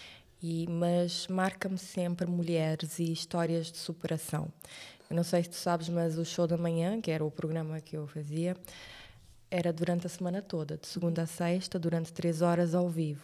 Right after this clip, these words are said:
Então, podes acreditar que já passaram inúmeras pessoas, inúmeras figuras públicas,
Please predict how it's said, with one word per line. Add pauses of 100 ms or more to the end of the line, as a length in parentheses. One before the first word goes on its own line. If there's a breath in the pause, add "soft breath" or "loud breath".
Então, (120)
podes
acreditar
que
já
passaram
inúmeras
pessoas,
inúmeras
figuras
públicas,